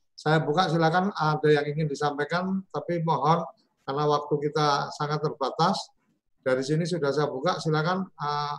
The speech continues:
bisa menyampaikan sesuatu sekarang. Satu, dua, tiga. Oke, belum bisa masuk.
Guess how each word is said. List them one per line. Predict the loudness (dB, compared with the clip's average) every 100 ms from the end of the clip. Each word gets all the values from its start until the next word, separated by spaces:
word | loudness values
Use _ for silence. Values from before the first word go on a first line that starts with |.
| -12 _ -18
bisa | -6 -2 0
menyampaikan | 0 0 0 -2 -4
sesuatu | -2 -2 0 -2
sekarang. | -2 0 0 2 -2 -6 _ _ -20 _ _ _ _
Satu, | -4 -2 2 2 0 -6 _ _ _
dua, | 4 4 4 -2 -10 _ _ _ _ _
tiga. | -4 2 4 2 -2 -12 _ _ _ _ _
Oke, | -6 -4 0 0 -2 -8 _ _ _ -4
belum | -4 -2
bisa | 2 4 4
masuk. | 0 -2 0